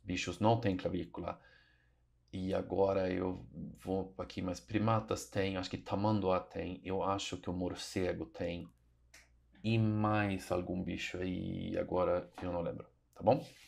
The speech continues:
Mas a maioria não tem clavícula. É, mas vamos lá, voltar um pouco. Eu não sou geólogo, tá? Mas eu tenho um amigo meu que é geólogo,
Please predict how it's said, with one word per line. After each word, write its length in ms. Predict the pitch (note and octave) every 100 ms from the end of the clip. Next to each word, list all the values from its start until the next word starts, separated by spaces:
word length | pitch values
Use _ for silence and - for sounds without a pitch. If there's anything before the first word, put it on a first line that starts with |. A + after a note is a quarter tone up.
| - - - - - -
Mas 300 | - G2 G2
a 20 | G2+
maioria 400 | G#2 G2+ F#2+ F#2+
não 120 | -
tem 180 | - G2+
clavícula. 460 | - - - - - _ - _ - - - - - - - - - _ _ _ _ -
É, 420 | A2+ A2+ A2+ - -
mas 200 | A#2 C#3+
vamos 200 | D#3+ E3+
lá, 160 | B2 A2+
voltar 340 | A2+ A#2+ A#2+
um 60 | A#2
pouco. 260 | G#2+ - -
Eu 160 | C3
não 120 | D3 C#3+
sou 140 | C3
geólogo, 760 | A#2+ G#2+ G#2+ A2+ A#2+ C3 C#3 -
tá? 100 | -
Mas 160 | A2 A2
eu 80 | A#2
tenho 140 | A#2
um 20 |
amigo 360 | G#2+ A2 G#2+ G2
meu 200 | G2+ G2+
que 160 | - -
é 60 |
geólogo, 440 | - F#2+ G2+ G2+